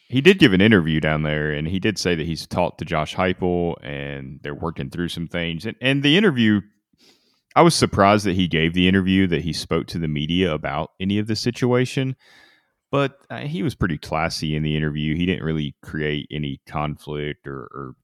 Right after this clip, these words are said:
throw out any crazy sound bites that were, you know,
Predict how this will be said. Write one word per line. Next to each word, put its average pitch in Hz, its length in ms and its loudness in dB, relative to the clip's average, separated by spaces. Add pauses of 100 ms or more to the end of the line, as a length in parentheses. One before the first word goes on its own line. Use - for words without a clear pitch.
(100)
throw 87 140 -2
out 78 180 -2
any 71 300 -6 (160)
crazy 80 280 -4
sound 78 360 -4
bites 67 340 -6
that 65 100 -6
were, 67 380 -6 (160)
you - 140 -8
know, - 180 -10